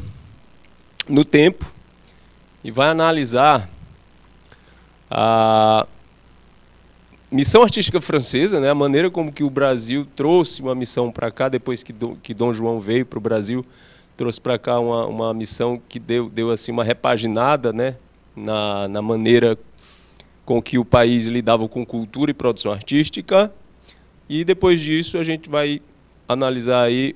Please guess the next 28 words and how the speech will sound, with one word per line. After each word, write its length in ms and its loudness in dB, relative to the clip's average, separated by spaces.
o, 540 -2
o 100 -2
impressionismo, 760 2
né, 180 -6
como 180 -4
movimento 440 -2
artístico. 680 -4
Bom 160 -6
dia, 160 0
Daniel. 460 4
Bom 160 0
dia, 180 2
José 300 -4
Wallison. 960 -2
Bom, 140 10
aqui 200 8
pros 260 10
slides, 840 6
missão 300 2
artística 400 0
francesa, 560 2
impressionismo, 840 -2
que 100 -14
a 60 -4
gente 220 -6
vai 160 -2
ver 300 2
hoje. 500 4